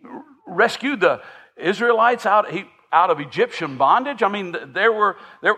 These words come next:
there was this nation called E-, Egypt, and there were these people in slavery there, and they got out. And, and there wasn't an army that, that brought them out. God brought them out. He, uh, he, he's, he split the Red Sea when the Egyptians came after them. He,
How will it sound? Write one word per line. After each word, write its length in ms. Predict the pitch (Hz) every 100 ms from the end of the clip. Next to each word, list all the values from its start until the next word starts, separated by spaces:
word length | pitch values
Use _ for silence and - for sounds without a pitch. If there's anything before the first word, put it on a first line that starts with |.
| 160
there 140 | 220
was 200 | 254 285
this 220 | 262 -
nation 340 | 233 311 233 226
called 240 | 196 196
E-, 460 | 240 302 175 220 339
Egypt, 320 | 226 240 233
and 140 | 208
there 100 | 208
were 100 | 208
these 160 | 214 180
people 400 | - 311 226 214
in 80 | 180
slavery 480 | - 269 277 208 185
there, 220 | 220 240
and 220 | 196 208
they 100 | 233
got 240 | 240 262
out. 400 | 330 339 - - - - - - - _
And, 540 | 185 196 190 185 170 139 _ _ _
and 220 | 180 185
there 80 | 185
wasn't 320 | 196 220 226
an 100 | 220
army 320 | 247 302 277 220
that, 200 | 220 - -
that 180 | 226 240
brought 220 | 269 311
them 140 | 233 -
out. 140 | 143
God 440 | 175 226 233 -
brought 300 | 143 226 233
them 200 | 240 247
out. 300 | 294 302 185 - - - 180
He, 260 | 214 214
uh, 260 | 180 147 139
he, 200 | 180 185
he's, 320 | 147 170 - -
he 100 | 139
split 380 | - - 190 -
the 80 | 175
Red 300 | 190 185 -
Sea 300 | - 226 262
when 140 | 202
the 100 | 165
Egyptians 500 | 151 196 - 170 139
came 260 | - 190 147
after 340 | 165 208 240
them. 200 | 262 240
He, 160 | 175